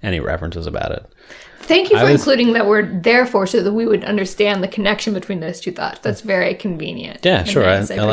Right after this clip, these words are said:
Speaker 2: appreciate
Speaker 1: to
Speaker 2: it.
Speaker 1: dot the T's and, and
Speaker 2: I liked
Speaker 1: cross
Speaker 2: it.
Speaker 1: the I's.
Speaker 2: Therefore, I thanked you.
Speaker 1: Well, hey, I do what I can to make everything a little bit easier to understand humans.
Speaker 2: Humanly. Humanely.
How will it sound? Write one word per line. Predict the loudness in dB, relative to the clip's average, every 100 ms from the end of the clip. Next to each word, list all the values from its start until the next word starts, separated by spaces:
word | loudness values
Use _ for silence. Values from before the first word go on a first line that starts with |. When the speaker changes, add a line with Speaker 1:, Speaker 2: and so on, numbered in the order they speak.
| 2
Speaker 2:
appreciate | 0 0
Speaker 1:
to |
Speaker 2:
it. | 2
Speaker 1:
dot | 4 2
the | -2
T's | -4 -2 -2
and, | -4 -4
and | -6 -6 -6 -2
Speaker 2:
I | 2
liked | 2 2
Speaker 1:
cross | 2 2
Speaker 2:
it. | 2
Speaker 1:
the | 2
I's. |
Speaker 2:
Therefore, | 4 2 0 0 0 -2
I | -6
thanked | -4 -4 -4
you. | -8 -10 _ _ -6
Speaker 1:
Well, | -4 -6 -10 -20 -8
hey, | -6 -6 -10 _ _ _ _ -8
I |
do | -2
what | 0
I | 0
can | -2 -6 -8 -18 _
to | -8 -6
make | 0
everything | 0 2 0
a | -2
little | 0
bit | -2 -2
easier | -2 2
to | 2
understand | 0 -2 -2 0 2 2 0 -4 _ _ _ _ _ _ _
humans. | -8 -8 -8 -14 -20 -20 _
Speaker 2:
Humanly. | -10 0 2 2 -2 -8 -14 -16 _ _ _ _
Humanely. | -2 4 6 6 2 0 -4